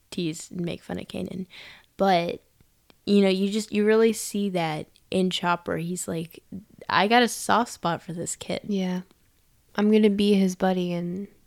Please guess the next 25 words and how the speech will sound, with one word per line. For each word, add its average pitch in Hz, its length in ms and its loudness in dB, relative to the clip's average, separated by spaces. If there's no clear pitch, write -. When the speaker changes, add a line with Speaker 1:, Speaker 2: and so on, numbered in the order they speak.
Speaker 2:
although 311 340 12
that's, 339 320 12
just 320 160 4
because 349 240 8
he 302 60 8
has 269 120 10
a 202 80 4
soft 190 340 8
spot 220 300 8
for 220 100 -2
Jason 214 500 6
does 190 260 8
not 214 260 10
mean 233 220 8
that 180 180 6
he's 185 300 2
going 190 260 4
to 196 140 2
bring 185 260 2
along, 180 440 4
like, - 160 0
I 233 100 10
feel 302 240 8
like 262 220 10
Ch-, - 160 -2